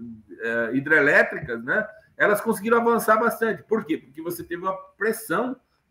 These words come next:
por necessidade de produção de energia e não ter recursos federais ou go-, pra criar grandes obras, né? Nós temos agora, que, dez anos que a gente não tem mais nenhuma usina de,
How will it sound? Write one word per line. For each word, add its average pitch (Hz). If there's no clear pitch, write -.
por 180
necessidade 202
de 196
produção 185
de 180
energia 170
e 214
não 226
ter 220
recursos 220
federais 160
ou 156
go-, 160
pra 160
criar 196
grandes 190
obras, 180
né? 143
Nós 120
temos 151
agora, 143
que, 117
dez 143
anos 190
que 175
a -
gente 165
não 180
tem 170
mais 170
nenhuma 180
usina 185
de, 175